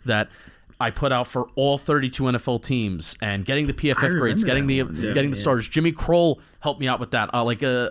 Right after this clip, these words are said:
Speaker 1: I
Speaker 2: Jimmy's a
Speaker 1: wanted
Speaker 2: good
Speaker 1: to,
Speaker 2: guy.
Speaker 1: I wanted to estimate, like, measure, trying to measure value and how teams value certain positions around the National Football League, um, and, and stuff like that. So, um,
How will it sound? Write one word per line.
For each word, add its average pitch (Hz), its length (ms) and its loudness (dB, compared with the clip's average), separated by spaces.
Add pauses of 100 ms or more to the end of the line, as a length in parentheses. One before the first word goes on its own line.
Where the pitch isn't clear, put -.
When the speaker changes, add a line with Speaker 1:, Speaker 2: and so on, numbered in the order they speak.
Speaker 1:
I - 60 2
Speaker 2:
Jimmy's 123 120 2
a - 40 2
Speaker 1:
wanted 156 240 0
Speaker 2:
good 135 340 2
Speaker 1:
to, - 40 -14
Speaker 2:
guy. - 60 -20 (300)
Speaker 1:
I 127 80 0
wanted 156 300 2
to - 140 -4
estimate, 139 640 0
like, 127 380 -2 (340)
measure, 143 400 2
trying 175 320 0
to 156 60 2
measure 147 480 2
value 120 500 2
and 98 80 -2
how 123 240 0
teams 135 400 -2
value 120 460 0
certain 120 380 -2
positions 110 640 -4 (300)
around 117 240 0
the 113 80 0
National 110 340 -2
Football 113 380 -2
League, 98 480 -4
um, 92 460 -2 (240)
and, 101 160 -4
and 98 100 -4
stuff - 280 -4
like 92 160 -6
that. 90 260 -6
So, 95 340 -4 (460)
um, 92 480 -4